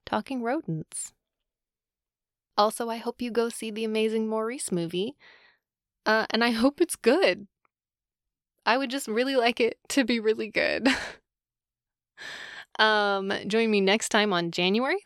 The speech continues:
thirtieth. I don't know what I'm gonna talk about. It might be The Vorkos Again Saga by Lois McMaster Bujold, 'cause that's what I'm reading currently.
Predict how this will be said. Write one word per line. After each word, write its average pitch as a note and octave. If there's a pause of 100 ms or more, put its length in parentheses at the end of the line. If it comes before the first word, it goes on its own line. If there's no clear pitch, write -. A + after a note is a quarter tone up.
thirtieth. F3+ (680)
I G3+
don't C4+
know B3+
what B3+
I'm B3
gonna B3
talk A#3
about. A3 (540)
It G3
might F#3
be F3+ (100)
The F#3
Vorkos F3+
Again G#3+
Saga B3
by D#3+
Lois E3
McMaster F3
Bujold, F3
'cause D#3
that's D#3
what D#3
I'm D3+
reading D#3
currently. B3+